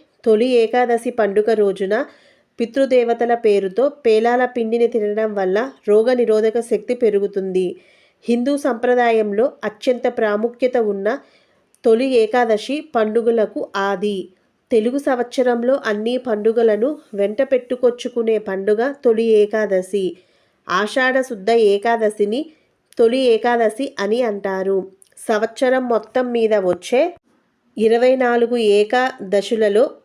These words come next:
ఏదో ఒక ప్రత్యేకత ఉంటుంది. ఏకాదశి అంటే పదకొండు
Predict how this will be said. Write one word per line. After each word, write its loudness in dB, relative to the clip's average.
ఏదో 4
ఒక 0
ప్రత్యేకత 0
ఉంటుంది. -4
ఏకాదశి 0
అంటే -2
పదకొండు 0